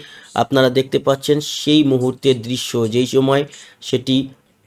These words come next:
খানিকটা হরিজন্টালি থেকে ভার্টিক্যালি এসে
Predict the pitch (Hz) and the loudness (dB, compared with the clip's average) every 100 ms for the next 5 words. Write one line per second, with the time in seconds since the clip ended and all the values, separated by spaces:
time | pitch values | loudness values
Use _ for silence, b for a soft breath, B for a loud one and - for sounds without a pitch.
0 | _ - 165 202 - - 127 160 - 127 | _ -4 0 0 2 2 2 2 2 4
1 | 143 143 143 139 139 135 127 131 120 _ | 4 4 4 4 0 0 0 -2 -2 _
2 | _ - 110 117 123 143 139 139 139 131 | _ -10 0 0 2 2 4 4 2 0
3 | 131 143 | 0 0